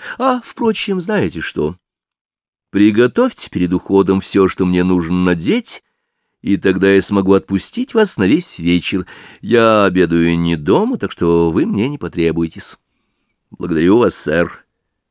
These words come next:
сказал камердинер и вышел. «Ну, Аллан, теперь за дело. Нельзя терять ни минуты. Ого, какой тяжёлый ящик. Я понесу его, а вы всё остальное».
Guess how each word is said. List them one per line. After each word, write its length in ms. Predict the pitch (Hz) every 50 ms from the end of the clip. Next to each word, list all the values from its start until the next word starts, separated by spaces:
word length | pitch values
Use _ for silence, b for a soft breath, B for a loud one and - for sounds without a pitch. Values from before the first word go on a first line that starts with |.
| _ _
сказал 340 | - _ - 78 78 76
камердинер 640 | 69 80 76 71 71 69 73 82 95 101 104 101 _ _
и 100 | - -
вышел. 400 | 78 76 76 76 - - 80 76 _ _ _ _ _ _ _ _ _ _ _ _ _ _ _ _ _ _ _ _ _ _ _ _ _ _ _ _ _ _ _
«Ну, 220 | 90 87 95 101
Аллан, 340 | 107 110 113 127 139 143 151 _ _ _ _ _ _ _ _ _ _ _ _ _ _ _ _ _ _
теперь 320 | - - - 76 80 85
за 140 | 85 85 82
дело. 400 | 78 87 107 139 160 151 107 92 _ _ _ _ _ _ _ _ _ _
Нельзя 460 | - - 73 76 76 73 80 87 98
терять 420 | 95 - 90 80 85 92 101 - -
ни 120 | 85 82
минуты. 460 | 82 82 82 90 127 156 - 113 95 - _ _ _ _ _ _ _
Ого, 400 | - 107 95 82 80 92 113 123
какой 380 | - - 107 - - 180 175
тяжёлый 420 | - - 143 107 101 90 85 85 85
ящик. 480 | 85 80 78 - - - - - - B B B B B
Я 260 | B - - 120 113 98
понесу 480 | - 107 101 101 98 - - - 98
его, 420 | 98 98 98 98 113 147 135 98 85
а 80 | 78
вы 160 | 80 107 110
всё 260 | - - - - 87 85
остальное». 640 | 80 - - - 71 71 76 76 76 78 85